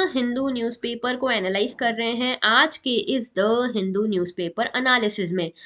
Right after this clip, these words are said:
आप लोग सोच रहे होंगे, "ये नया तरीका क्यों?" इस नए तरीके के पीछे भी एक कारण है, बताऊंगी, लेकिन जरा डेट देखो आज की, सेकेंड फरवरी। सेकेंड फरवरी को देखते ही अगर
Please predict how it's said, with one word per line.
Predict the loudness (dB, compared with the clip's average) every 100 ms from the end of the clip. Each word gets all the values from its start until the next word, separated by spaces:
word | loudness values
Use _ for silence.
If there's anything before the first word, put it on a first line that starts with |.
| -20 4
आप | 6 6
लोग | 4 2
सोच | 0 -4 0
रहे | 0
होंगे, | 0 0
"ये | 0 0
नया | 0 2 2
तरीका | 0 0 0 0
क्यों?" | 0 -2 -6 -8 -10 -2
इस | 0 2
नए | 2 2
तरीके | -2 -2 -4
के | -4
पीछे | -6 -4 -4
भी | 0 0
एक | 0 2
कारण | 4 4
है, | 4
बताऊंगी, | 2 4 6 4 2 2
लेकिन | 2 2 2 2 2 2
जरा | 2 2
डेट | 2 2 0
देखो | -2 -2
आज | -4 -4
की, | -6 -8 -10 -8
सेकेंड | -2 2 4 2
फरवरी। | 0 -2 -4 -4 -6 -10 _
सेकेंड | -2 0 2 2 0
फरवरी | 2 0 2 2 6 8 6 4 -2 -2
को | -2
देखते | 0 2 2 0 0
ही | 2 4 6 4 2 0
अगर | 0 2 2